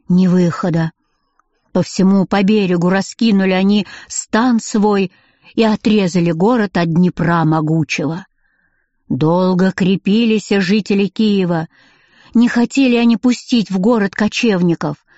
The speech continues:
выдать матушку-княгиню и сыновей Святослава. Страдали они от голода, страдали от жажды, и сил у них уже не было терпеть муки тяжёлые. Только прослышали в городе Киеве,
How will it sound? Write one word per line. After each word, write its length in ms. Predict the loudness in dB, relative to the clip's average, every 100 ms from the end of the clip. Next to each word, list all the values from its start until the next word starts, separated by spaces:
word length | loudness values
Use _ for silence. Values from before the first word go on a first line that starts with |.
| _ -20 -10
выдать 440 | 0 2 2 2 2
матушку-княгиню 1200 | 2 2 0 -4 -2 0 2 2 2 2 2 0
и 60 | 0
сыновей 520 | 0 0 2 0 -2
Святослава. 840 | -4 -4 -2 -4 -2 0 -2 -4 -10 _ _ _ _ -20 -20
Страдали 580 | -6 -2 0 0 0 0
они 240 | 2 0
от 160 | 0 -2
голода, 540 | -2 -2 -4 -8 -12 _ _ -20
страдали 560 | -20 -2 0 2 0 2
от 160 | 0 0
жажды, 640 | 0 0 -2 -4 -6 -8 _ _ _ _ _ _ _
и 140 | -2 -2
сил 400 | -4 -2 0 2
у 40 |
них 300 | 2 0 -2
уже 440 | -4 -2 0 -2 -2
не 280 | 0 2 2
было 220 | 0 -4
терпеть 560 | -4 -6 -2 -2 -2 0
муки 360 | 0 0 -2
тяжёлые. 760 | -6 -4 -2 -2 0 -2 -4 -6 _ _ _ _ _ _ _ _ _ _ _
Только 340 | -2 -2 -2 -4
прослышали 880 | -2 -4 -4 -2 0 0 -2 -2 -2
в 140 | -2
городе 480 | -2 0 -2 -2 -4
Киеве, 640 | -2 0 2 0 -4 -10